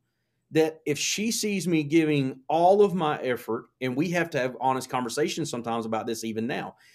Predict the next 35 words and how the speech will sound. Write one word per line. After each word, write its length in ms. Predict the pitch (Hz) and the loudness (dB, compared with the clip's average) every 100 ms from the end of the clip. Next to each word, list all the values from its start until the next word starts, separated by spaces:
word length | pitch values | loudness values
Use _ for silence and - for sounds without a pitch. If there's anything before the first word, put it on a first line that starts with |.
| _ | _
If 120 | 123 | -8
she 180 | - 156 | -6 -4
sees 260 | 147 156 139 | -4 -2 0
me 120 | 143 | 0
giving 320 | 123 131 120 - | 0 0 -2 -6
all 240 | 104 120 147 | -4 0 0
of 100 | 190 | 0
my 180 | 170 | -2
effort 400 | 135 127 131 127 - | -2 -2 -2 -4 -4
into 260 | 120 113 101 | -6 -6 -6
church 680 | - 160 196 202 - - _ | -2 -2 -2 -4 -12 -14 _
and 160 | 110 110 | -4 -2
into 180 | 110 95 | -4 -4
fishing 600 | - 156 156 190 196 196 - | -2 -2 -2 -4 -4 -6 -6
and 160 | 113 | -2
into 480 | 113 110 - 107 104 _ _ _ _ _ | -2 -2 -4 -4 -6 _ _ _ _ _
all 180 | 117 143 | 2 4
these 220 | 156 151 | 4 2
other 200 | 151 127 | 2 2
things, 640 | 113 147 180 240 233 - - _ _ _ _ _ - | 0 -2 0 -2 -6 -10 -14 _ _ _ _ _ -2
and, 480 | 147 143 135 127 127 _ _ - | 2 4 2 -2 -8 _ _ -4
and 160 | 135 135 | 0 2
I'm 120 | 160 | 2
not 160 | 170 | 0
receiving 560 | 139 135 202 247 262 165 | -2 -2 -2 -2 0 0
anything, 420 | 135 117 131 131 | 0 -2 -4 -2
she, 320 | 143 - 156 | -4 -4 -4
she's 360 | 147 - 165 170 | -4 -4 -2 0
not 160 | 160 147 | 2 2
gonna 160 | 147 | 2
be 140 | 135 131 | 2 0
as 100 | 117 | 0
willing 360 | 113 110 127 | -2 -2 -4
to 60 | 139 | -4
give. 420 | 175 247 92 - | -2 -2 -4 -12